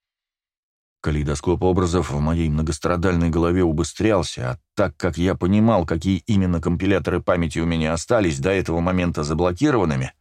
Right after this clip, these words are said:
то осознание того, что сейчас открывается передо мной, не на шутку напугало.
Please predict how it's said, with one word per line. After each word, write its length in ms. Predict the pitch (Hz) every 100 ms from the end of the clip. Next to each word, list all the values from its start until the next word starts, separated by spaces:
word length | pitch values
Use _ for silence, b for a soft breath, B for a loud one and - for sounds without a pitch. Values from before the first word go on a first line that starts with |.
| _ _ _ _ _
то 140 | - 110
осознание 560 | 90 92 95 104 104
того, 280 | 95 98 104
что 220 | - 113
сейчас 360 | 98 90 95 95
открывается 600 | - - 104 104 90 -
передо 300 | 98 95 95
мной, 380 | 92 98 120 - _ _ _ _ -
не 140 | 120
на 140 | 120 110
шутку 320 | 107 - 95
напугало. 560 | 104 110 98 78 -